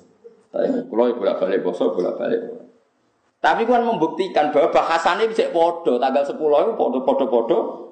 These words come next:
gakas Nabi sinten? Musa. Saiki apa mungkin wong komunis bakas tanggal napa?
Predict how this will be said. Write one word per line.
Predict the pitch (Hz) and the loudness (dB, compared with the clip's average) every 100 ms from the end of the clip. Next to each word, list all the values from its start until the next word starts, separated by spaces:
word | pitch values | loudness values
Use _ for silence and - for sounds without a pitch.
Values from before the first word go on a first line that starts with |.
| - | 0
gakas | 110 143 127 | 2 2 0
Nabi | 120 127 | 0 0
sinten? | 131 135 202 - - - - | 2 2 2 -2 -10 -18 -14
Musa. | - 98 - - _ _ | -14 -12 -14 -18 _ _
Saiki | - 151 196 | -2 2 4
apa | 240 226 202 | 4 4 2
mungkin | 180 226 233 147 | 2 2 2 2
wong | 143 139 135 123 147 | 2 0 -2 0 2
komunis | 135 131 135 120 | 2 2 0 2
bakas | 117 123 - | 2 2 0
tanggal | 123 117 | 2 2
napa? | 117 127 117 | 2 2 0